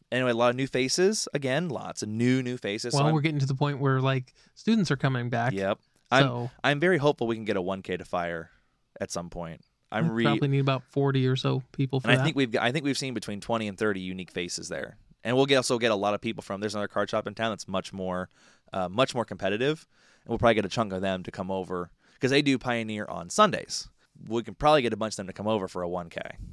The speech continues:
Speaker 1: So I'm excited about that, that prospect. Uh, the other thing I wanted to talk about, 'cause we were talking about video games, uh, I never, I never knew what Diablo was. You always talk about it a whole bunch.
Speaker 2: Mm-hmm.
Speaker 1: So I watched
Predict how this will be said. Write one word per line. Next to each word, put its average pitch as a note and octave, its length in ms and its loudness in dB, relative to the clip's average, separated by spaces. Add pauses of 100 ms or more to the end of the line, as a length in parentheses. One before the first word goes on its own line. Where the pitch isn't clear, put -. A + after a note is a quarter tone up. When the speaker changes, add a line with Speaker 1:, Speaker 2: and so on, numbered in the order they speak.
(200)
Speaker 1:
So F2+ 460 -2 (840)
I'm G3 100 0
excited G#2+ 320 0
about F2 220 -8
that, F2 260 -10
that F#2+ 200 -6
prospect. - 520 -10 (320)
Uh, G#3 320 2
the G#3 220 2
other A3+ 280 4
thing A3+ 240 -2
I F#3 80 2
wanted D#3 240 0
to - 80 -8
talk G#2+ 200 2
about, G#2+ 580 -4
'cause B2+ 100 -8
we C3 60 2
were B2 60 2
talking A#2 180 2
about F#2+ 140 -4
video A#2+ 280 0
games, F2+ 540 -10
uh, G2+ 200 0 (120)
I F#3+ 140 2
never, B2+ 640 0 (400)
I C#3 60 -4
never G#3 240 4
knew C3+ 220 -2
what C#3 160 0
Diablo A2 440 -2
was. F3 600 -2
You A#2 80 -6
always A2 100 -2
talk F#2+ 140 -4
about A2 180 0
it A#2 40 -4
a A#2 40 -2
whole B2+ 100 0
bunch. C#3 340 -4
Speaker 2:
Mm-hmm. D3 320 4
Speaker 1:
So D3+ 140 2
I C#3+ 80 4
watched D#3 640 -2